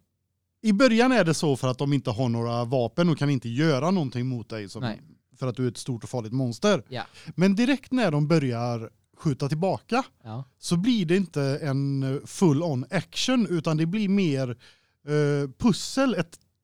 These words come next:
Speaker 1: en taktisk fight.
Speaker 2: Ja, okej.
Speaker 1: Du, du bara kastar inte in, utan du tänker, "Okej, vilka vägar kan jag ta för att de inte ska se mig och skjuta mig?" och börja hålla på med såna saker.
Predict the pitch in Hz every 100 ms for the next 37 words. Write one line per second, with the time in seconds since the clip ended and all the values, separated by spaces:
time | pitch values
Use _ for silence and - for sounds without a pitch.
0 | - 190 - 208 - - 277 - - 156
1 | - - _ 131 165 220 - 92 - 160
2 | 190 190 202 - 233 - 180 202 175 175
3 | 185 226 202 156 160 165 180 156 127 156
4 | 156 180 - 214 147 - _ _ _ 139
5 | 208 190 185 180 202 170 131 208 220 190
6 | 180 170 - 143 123 131 _ _ - 139
7 | 147 165 143 117 117 127 - 120 113 123
8 | - 170 127 - 185 262 160 139 143 135
9 | - 139 156 147 151 147 147 131 147 139
10 | 180 190 247 262 - 95